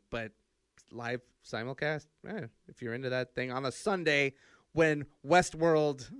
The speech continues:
<laughs> is airing at the, at the exact same time, sure, do you.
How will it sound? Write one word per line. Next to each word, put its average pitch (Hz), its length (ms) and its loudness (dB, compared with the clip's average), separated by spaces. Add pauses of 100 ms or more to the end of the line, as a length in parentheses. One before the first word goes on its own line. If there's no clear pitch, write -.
(160)
<laughs> - 220 -20
is - 380 -8
airing 156 500 -2 (260)
at 151 240 0
the, 147 260 -2
at 156 140 0
the 156 60 -2
exact 147 280 0
same 139 200 -2
time, 160 280 2
sure, 165 260 0
do 123 200 -4
you. 135 280 0